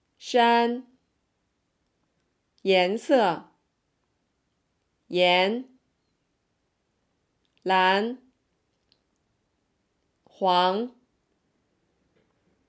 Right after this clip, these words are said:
黑。大号。是。有点儿。一点儿。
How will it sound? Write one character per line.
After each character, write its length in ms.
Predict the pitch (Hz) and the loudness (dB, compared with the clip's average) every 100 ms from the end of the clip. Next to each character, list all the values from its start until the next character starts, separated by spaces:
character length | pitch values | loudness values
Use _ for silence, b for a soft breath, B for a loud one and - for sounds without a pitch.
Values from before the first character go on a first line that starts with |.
| _ _ | _ _
黑。 640 | - 254 247 254 247 254 - _ _ _ _ _ _ _ _ _ _ _ _ _ _ _ _ _ _ - | -6 2 6 6 4 -4 -12 _ _ _ _ _ _ _ _ _ _ _ _ _ _ _ _ _ _ -2
大 340 | 254 220 185 | 2 2 -2
号。 580 | - 226 196 151 - _ _ _ _ _ _ _ _ _ _ _ _ _ _ _ _ _ _ _ _ _ - | -2 0 2 -2 -8 _ _ _ _ _ _ _ _ _ _ _ _ _ _ _ _ _ _ _ _ _ -14
是。 680 | - 262 254 190 131 - _ _ _ _ _ _ _ _ _ _ _ _ _ _ _ _ _ _ | -8 -2 2 2 -2 -10 _ _ _ _ _ _ _ _ _ _ _ _ _ _ _ _ _ _
有 340 | 208 202 226 | 4 6 4
点 220 | 285 208 175 | 4 2 2
儿。 600 | 139 - 170 180 202 - _ _ _ _ _ _ _ _ _ _ _ _ _ _ _ _ _ _ _ _ - | 0 -4 -4 -4 -6 -14 _ _ _ _ _ _ _ _ _ _ _ _ _ _ _ _ _ _ _ _ -8
一 340 | 269 285 233 | -2 0 0
点 220 | - 180 | 0 0
儿。 640 | 160 143 90 170 175 180 | 0 -2 -4 -4 -4 -8